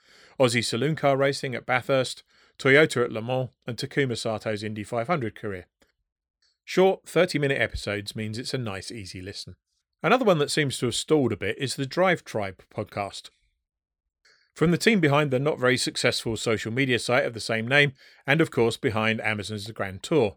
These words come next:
you know which three I'm talking about, which is supposed to be a weekly podcast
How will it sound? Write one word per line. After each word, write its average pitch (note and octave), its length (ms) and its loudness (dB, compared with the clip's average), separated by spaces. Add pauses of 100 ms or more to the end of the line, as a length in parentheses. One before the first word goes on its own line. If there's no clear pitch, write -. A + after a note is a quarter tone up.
(120)
you B2 100 -8
know G2 100 -4
which F#2+ 200 -14
three G2 160 -10
I'm F2+ 100 -12
talking G#2 300 -10
about, A2+ 220 -6 (440)
which D3 180 2
is D#3 80 0
supposed A#3 320 4
to D3+ 60 -10
be D3 80 6
a C3 80 6
weekly C#3 320 0
podcast A#2 560 -2